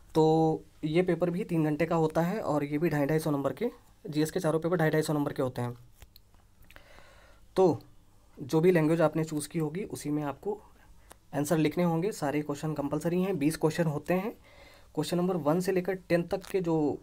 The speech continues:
क्वेश्चन हैं, वो एक सौ पचास शब्दों में आपको उनका आंसर लिखना है। जो क्वेश्चन नंबर, और ये दस दस नंबर के क्वेश्चन होते हैं, ठीक है।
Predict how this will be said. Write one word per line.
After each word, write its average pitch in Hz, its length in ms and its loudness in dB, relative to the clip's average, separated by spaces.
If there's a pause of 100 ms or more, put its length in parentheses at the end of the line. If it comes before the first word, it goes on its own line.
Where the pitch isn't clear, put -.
क्वेश्चन 156 300 0
हैं, 180 220 -2
वो 151 380 -4
एक - 140 -8
सौ 165 120 -4
पचास 139 360 -2
शब्दों 151 220 -2
में 165 100 0
आपको 160 240 -4
उनका 160 220 -2
आंसर 160 220 -2
लिखना 160 260 0
है। 180 180 -2 (440)
जो 160 100 -4
क्वेश्चन 160 280 -4
नंबर, 170 280 0
और 151 580 -2 (220)
ये 151 200 0
दस 160 160 0
दस 180 180 0
नंबर 143 200 2
के 127 120 -4
क्वेश्चन 120 260 -6
होते 120 240 -10
हैं, 123 140 -10
ठीक 185 200 -6
है। - 280 -12